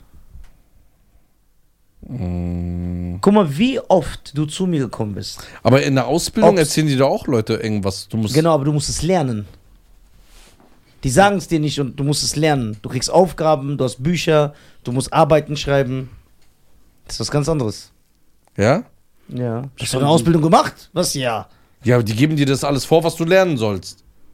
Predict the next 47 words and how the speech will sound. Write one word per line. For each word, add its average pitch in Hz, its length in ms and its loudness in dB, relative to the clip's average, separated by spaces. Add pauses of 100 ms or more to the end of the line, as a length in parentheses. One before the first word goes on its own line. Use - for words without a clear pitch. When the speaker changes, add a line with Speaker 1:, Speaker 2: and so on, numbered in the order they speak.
(200)
Speaker 2:
Genau, 143 240 0
aber 127 100 0
aus 127 120 -2
Büchern, 147 400 2
die, 131 100 -4
die 135 100 -2
Speaker 1:
Aber 127 140 4
Speaker 2:
nicht 127 120 2
Speaker 1:
selber 180 400 4
kannst 107 340 -6
du 165 40 -2
nicht, 127 360 -4
äh, 117 360 0
musst 135 300 -4
du 147 60 -4
dann 139 420 0
in 135 100 -2
deiner 127 160 2
Freizeit 143 380 -2
das 95 160 -4
machen. 95 260 -6
Speaker 2:
Genau. 131 340 2 (1200)
Speaker 3:
Ein 117 280 -8
Buch 135 240 -6
ist - 80 -2
auch 151 100 -2
noch 143 100 2
eine 120 120 2
Erfahrung 117 360 -6
von 120 180 0
jemandem. 110 340 -2 (100)
Speaker 2:
Genau, 139 320 0
das 123 140 -4
stimmt. - 360 -4 (760)
Ja, 143 80 2
irgendwo 196 340 4
brauchst 202 240 6
du 196 60 0
ja 160 60 0
einen 170 120 -4
Anhaltspunkt. 131 560 -6
Sonst 120 140 -4
hast 139 140 -2
du 143 40 0
ja 139 160 0 (320)
ein 139 300 0
un-, 165 320 -4